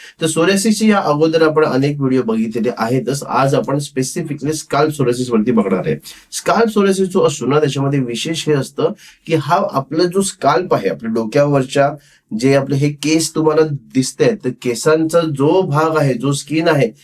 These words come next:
त्याला स्कॅल्प म्हणतात. आणि ही जी त्वचा असते ना, ही वेगळी असते बाकीच्या त्वचेपेक्षा, कारण त्याच्यावरती केसांची मुळं ही खूप जास्त असतात. त्यामुळे स्कॅल्प सोरायसिस हा नॉर्मल सोरायसिस पासून थोडा वेगळा होतो.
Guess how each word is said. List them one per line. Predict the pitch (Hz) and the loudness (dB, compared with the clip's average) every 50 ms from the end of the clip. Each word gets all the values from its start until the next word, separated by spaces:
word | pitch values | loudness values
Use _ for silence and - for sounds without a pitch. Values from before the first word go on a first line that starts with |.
| _ _ _ _ | _ _ _ _
त्याला | - 113 120 147 180 | -4 -2 0 -2 -2
स्कॅल्प | 196 - - - 120 110 110 104 - - | -4 -6 -4 -2 0 0 0 0 -2 -8
म्हणतात. | - - 78 - - 67 - - _ - - - _ _ | -14 -16 -16 -14 -14 -14 -16 -16 _ -20 -20 -20 _ _
आणि | - 110 135 131 - | -2 0 0 0 -2
ही | - - 156 180 196 | -4 -6 -6 -2 0
जी | 202 214 | 0 0
त्वचा | 214 190 135 127 135 - 190 185 | 0 0 -2 -2 0 0 0 0
असते | 180 143 - - 131 | 0 0 -2 -2 -2
ना, | 139 175 196 | 0 0 0
ही | 180 139 139 156 160 | 0 0 0 -2 0
वेगळी | 135 113 110 107 101 123 147 160 | 0 0 0 0 2 2 2 2
असते | 165 139 - - - 123 147 170 - - _ _ _ _ _ | 2 0 0 -4 -4 -4 -4 -4 -6 -10 _ _ _ _ _
बाकीच्या | 104 104 104 - - 135 131 139 135 | -2 -2 -2 -2 -2 -4 -2 0 0
त्वचेपेक्षा, | 120 - 110 107 - 107 92 90 87 - - 147 | 0 0 -2 -2 -2 -6 -6 -6 -10 -6 -4 -4
कारण | 151 147 120 113 110 | -2 -2 -2 -4 -2
त्याच्यावरती | - 110 104 - - 127 123 123 117 104 127 127 | -2 -2 0 2 2 2 4 2 2 0 -2 -4
केसांची | 123 - - 110 104 - - 117 113 110 - 123 113 | -4 -4 -6 -6 -6 -2 -2 -2 -2 -2 -4 -4 -2
मुळं | 107 104 117 143 147 131 131 - - - - _ _ _ _ - | 0 0 2 2 2 2 0 -2 -6 -12 -20 _ _ _ _ -8
ही | 127 127 | -8 -8
खूप | - - - 165 160 160 | -10 -6 -2 0 0 2
जास्त | 131 110 101 - - - - | 2 0 0 -2 -4 -8 -10
असतात. | 87 - - - 80 69 - - - - _ _ _ | -10 -10 -10 -12 -12 -12 -12 -16 -20 -20 _ _ _
त्यामुळे | - 147 151 160 156 156 180 208 233 | 0 0 0 0 0 2 2 2 2
स्कॅल्प | 214 - - 160 147 160 170 147 | 0 -2 -2 -2 0 0 -2 -2
सोरायसिस | - 160 147 143 139 131 139 139 127 135 | 0 0 0 2 0 0 -2 -4 0 0
हा | 139 131 | 0 2
नॉर्मल | 120 113 113 110 127 135 | 2 2 0 0 0 -2
सोरायसिस | 135 - 127 127 127 135 131 | -2 -2 -2 -2 -2 -2 -6
पासून | - 127 131 127 139 139 | -6 -6 -4 -2 -2 -4
थोडा | 135 139 131 139 143 151 | -2 -2 0 0 2 2
वेगळा | 147 131 113 104 107 107 | 2 2 0 0 0 -2
होतो. | 101 - - - - - | -2 -4 -8 -14 -16 -16